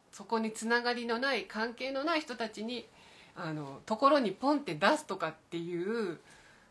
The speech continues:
ことはできるとか、そこら辺がぐるぐるしてるのも、本当にそれで成功していってるっていうのも、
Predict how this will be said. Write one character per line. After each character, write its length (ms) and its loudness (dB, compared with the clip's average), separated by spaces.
こ 160 -4
と 120 2
は 80 8
で 160 0
き 140 -8
る 120 -6
と 120 -16
か、 420 -4
そ 120 -16
こ 140 -10
ら 100 0
辺 260 -4
が 120 -6
ぐ 140 -6
る 100 -2
ぐ 140 -6
る 80 -6
し 80 -14
て 200 -8
る 320 -8
の 140 -6
も、 460 -6
本 280 -10
当 120 -2
に 160 -2
そ 360 -10
れ 100 -2
で 80 -6
成 220 -6
功 300 -6
し 60 -10
て 140 -12
い 80 -10
っ 20 -18
て 180 -14
る 80 -14
っ 20 -16
て 200 -20
い 60 -10
う 40 -10
の 80 -10
も、 400 -10